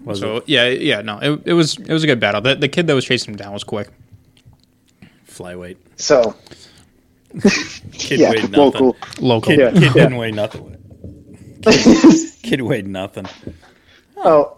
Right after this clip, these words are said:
Speaker 1: Oh.
Speaker 3: But then
Speaker 1: So
Speaker 3: <laughs> but then
Speaker 1: Oh.
Speaker 3: so we get, we get off, and all well and good.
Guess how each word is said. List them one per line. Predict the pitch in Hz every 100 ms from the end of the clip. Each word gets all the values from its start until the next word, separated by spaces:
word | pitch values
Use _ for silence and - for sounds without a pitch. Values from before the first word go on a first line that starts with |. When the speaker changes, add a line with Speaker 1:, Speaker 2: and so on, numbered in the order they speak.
| _ _ _ 427
Speaker 1:
Oh. | 403 - _
Speaker 3:
But | 165 156 -
then | 170 156 123 - _ _ _ _
Speaker 1:
So | - 202 185
Speaker 3:
<laughs> | - 120 147 -
but | 139 -
then | 147 131 117 _
Speaker 1:
Oh. | 120 104 98 - _ _ -
Speaker 3:
so | - 180 160
we | 156
get, | 180 175 - 170
we | 156
get | 170 170
off, | 147 139 - - _ _ _ _ _ _ _ -
and | 147 139 131 123 - _ _ _ _ - - _ _ - 117
all | 151 175 160
well | 165 160
and | 131
good. | 143 123